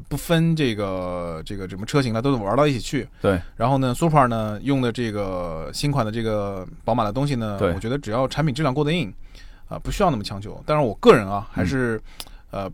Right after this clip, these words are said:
Speaker 1: 比较追求比较纯粹的这个Go D M这种，
Speaker 2: 嗯。
Speaker 1: 这种，这种性格跟属性。你比如说像老款的这个 Supra 用的二Go Z的这个发动机。
Speaker 2: 对。
Speaker 1: 那目前为止还是在全世界范围之内的这个直线加速赛上面，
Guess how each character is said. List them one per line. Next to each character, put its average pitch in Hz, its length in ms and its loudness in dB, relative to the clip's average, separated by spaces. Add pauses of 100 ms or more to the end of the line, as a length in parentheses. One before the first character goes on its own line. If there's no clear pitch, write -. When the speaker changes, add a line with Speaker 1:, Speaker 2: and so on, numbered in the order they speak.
Speaker 1:
比 95 80 -10
较 104 80 -2
追 156 180 0
求 120 400 0
比 139 140 -12
较 101 80 -6
纯 113 260 -2
粹 185 160 4
的 117 80 4
这 101 160 -6
个 87 200 -8
Go 151 180 2
D 139 160 4
M 117 240 2
这 107 120 -10
种， 95 200 0
Speaker 2:
嗯。 82 40 -2
Speaker 1:
这 123 120 -10
种， 92 180 -8 (140)
这 117 100 -6
种 101 80 -6
性 120 140 -4
格 117 100 -4
跟 127 80 -2
属 - 160 -8
性。 87 300 -10
你 107 80 -12
比 95 60 2
如 85 100 0
说 - 0 -
像 104 320 -6 (100)
老 101 140 -6
款 113 120 -6
的 95 80 -8
这 101 60 -8
个 98 60 -8
Supra 101 280 -8
用 104 80 -10
的 101 100 -8
二 110 120 -4
Go 110 180 -6
Z 110 140 -4
的 98 100 -8
这 104 120 -10
个 98 100 -8
发 113 140 -8
动 107 100 -4
机。 101 260 -10
Speaker 2:
对。 95 200 2 (300)
Speaker 1:
那 107 200 -6
目 143 160 0
前 127 180 2
为 123 140 0
止 92 500 -8
还 - 160 -6
是 120 280 -2
在 107 760 -2
全 - 180 -4
世 135 80 -4
界 143 140 0
范 131 140 0
围 120 60 -2
之 135 100 -2
内 131 100 -2
的 110 100 -4
这 107 140 -8
个 - 140 -8
直 135 240 -2
线 165 260 4
加 208 240 6
速 196 180 2
赛 170 300 6
上 117 180 0
面， 98 300 -8